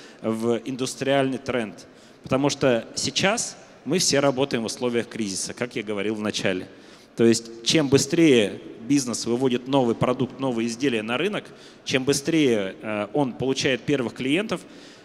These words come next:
тем большее конкурентное преимущество это ему даёт. Что это означает? Что процесс создания изделий современных, он очень сильно сократился. Сегодня, э, современный продукт, программный, аппаратный,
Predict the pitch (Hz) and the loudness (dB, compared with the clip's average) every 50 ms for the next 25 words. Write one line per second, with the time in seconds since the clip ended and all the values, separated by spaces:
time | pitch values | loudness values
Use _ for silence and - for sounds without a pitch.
0 | - - - - 143 135 131 120 113 127 165 180 175 - 175 156 - 127 - - | -20 -14 -2 0 2 2 2 0 0 2 2 4 4 2 0 0 -2 -4 -4 -2
1 | 123 127 147 147 - 139 123 113 - 117 110 117 131 147 139 - - 120 113 107 | -2 0 -2 -2 -2 -4 -4 -2 -2 -2 0 0 0 -2 -2 -4 -4 -6 -6 -4
2 | 113 113 110 117 104 117 110 110 107 92 - - - - - - - - - - | -4 -4 -2 -2 0 2 2 2 2 0 -2 -8 -16 -20 -20 -20 -20 -20 -20 -20
3 | - - - - - - - - - - 175 175 160 143 135 139 139 135 - 127 | -20 -20 -20 -20 -20 -14 -12 -6 0 0 2 2 2 0 0 0 -2 -2 0 0
4 | 104 92 87 - - - 127 120 123 120 107 - - - 131 139 - - 170 151 | 0 0 0 -2 -4 0 2 4 4 4 2 -2 -2 0 2 2 2 2 0 0
5 | - 139 127 127 131 143 143 123 120 123 120 120 139 185 208 214 175 - - 135 | 0 -2 -4 -2 0 0 0 0 -2 -4 -6 0 0 2 2 2 0 -2 -2 0
6 | 120 123 120 113 104 98 107 - - 143 156 143 - - 147 156 - 135 123 - | 0 0 0 -2 -4 -6 -8 -6 -4 -4 -4 -4 -2 -2 0 0 0 -2 -2 -2
7 | - 139 135 123 - - 117 - 117 113 110 - 113 92 - - - - - - | 0 0 0 0 0 -2 -2 -2 -2 -2 -2 -2 -4 -4 -4 -6 -8 -12 -16 -20
8 | - - - - - - - - - - 123 131 170 202 196 156 120 107 - - | -20 -20 -20 -20 -20 -20 -8 -4 -2 -2 0 2 0 0 0 -2 -6 -6 -8 -8
9 | 117 117 113 110 110 - - 139 143 151 160 160 160 143 123 113 - 123 123 131 | -4 -2 -2 -2 -2 -2 0 2 2 2 2 2 2 2 2 0 2 2 2 4
10 | 135 160 190 - - - - - - 127 123 117 120 139 143 151 151 135 123 117 | 4 2 0 0 -2 -10 -18 -6 -2 -2 -2 0 2 2 2 2 2 0 -2 -4
11 | 110 - 123 123 131 139 143 139 143 - 131 117 117 113 110 | 0 2 4 4 6 4 4 2 0 -6 -6 -6 -4 -4 -6